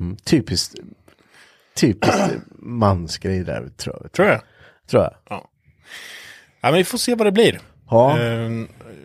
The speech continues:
Speaker 2: det är ju, eh, först i, eh, sensommar, höst någonting som det faktiskt är tioårsjubileet, så att vi,
Speaker 1: Mm.
Speaker 2: ehm, vi, vi, vi ska fundera på det.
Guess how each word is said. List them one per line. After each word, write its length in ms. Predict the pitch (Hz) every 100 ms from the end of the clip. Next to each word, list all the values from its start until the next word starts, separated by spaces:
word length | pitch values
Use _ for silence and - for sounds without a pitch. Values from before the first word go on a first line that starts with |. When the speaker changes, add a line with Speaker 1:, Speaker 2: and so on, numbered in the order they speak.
| 113 135 120
Speaker 2:
det 80 | 147
är 80 |
ju, 360 | 135 143 151 143 131
eh, 60 | 95 - -
först 400 | - 113 - - -
i, 300 | 127 113 110
eh, 120 | 107
sensommar, 1120 | - 139 110 - 123 98 104 127 113 110 87 -
höst 300 | 156 - -
någonting 400 | 123 98 104 95
som 180 | 117 107
det 80 |
faktiskt 360 | - 104 - 107
är 160 | 131 120
tioårsjubileet, 920 | 123 101 98 - 101 107 110 139 135
så 100 | 120
att 100 | 95
vi, 240 | 92 113
Speaker 1:
Mm. 240 | 120 117 117
Speaker 2:
ehm, 120 | 113 - - - - - - - - 110
vi, 280 | 110 127 120
vi, 260 | 120 127 135
vi 100 | 139
ska 160 | -
fundera 300 | - 196 156
på 140 | 156
det. 80 | 95